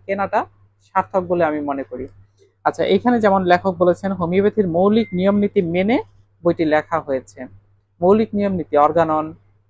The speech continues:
ক্রনিক ডিজিজ, ম্যাট্রিয়া মেডিকা, রেপার্টরি, হোমিওপ্যাথিক ফিলোসফি, এইগুলা মেনেই বইটা লেখা হয়েছে, লেখক বলেছেন এখানে। তারপরে যেমন, আহ, তবুও বলবো, এই পেশায় টিকে থাকতে হলে গেলে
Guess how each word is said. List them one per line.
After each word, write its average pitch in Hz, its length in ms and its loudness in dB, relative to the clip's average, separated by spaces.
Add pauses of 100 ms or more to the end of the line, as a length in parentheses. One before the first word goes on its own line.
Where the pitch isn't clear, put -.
(220)
ক্রনিক 165 360 2
ডিজিজ, 160 340 0 (540)
ম্যাট্রিয়া 165 300 2
মেডিকা, 160 540 0 (400)
রেপার্টরি, 160 680 0 (200)
হোমিওপ্যাথিক 170 520 -6
ফিলোসফি, 165 440 -4
এইগুলা 190 520 0
মেনেই 185 500 -2
বইটা 226 240 0
লেখা 165 300 -2
হয়েছে, 139 460 -8
লেখক 156 400 -4
বলেছেন 143 500 -6
এখানে। 131 340 -18 (760)
তারপরে 214 280 6
যেমন, 185 360 4 (380)
আহ, 175 340 6
তবুও 233 320 8
বলবো, 202 500 8
এই 190 260 4
পেশায় 214 440 2
টিকে 220 280 0
থাকতে 208 380 -2
হলে 208 380 2
গেলে 196 380 2